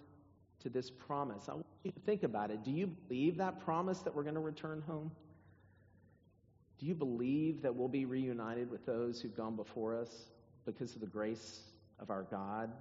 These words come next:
and the forgiveness and mercy that he gives us? What a profound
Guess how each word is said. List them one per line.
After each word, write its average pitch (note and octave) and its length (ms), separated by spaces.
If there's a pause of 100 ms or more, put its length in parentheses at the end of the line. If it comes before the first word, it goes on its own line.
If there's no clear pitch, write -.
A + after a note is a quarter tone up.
(240)
and G2 120
the F#2 40
forgiveness G#2+ 840 (100)
and F#2+ 140
mercy G#2 360
that G2+ 140
he F2+ 160
gives F2+ 220
us? F2 340 (1300)
What D#3 200
a F3 80
profound C3 960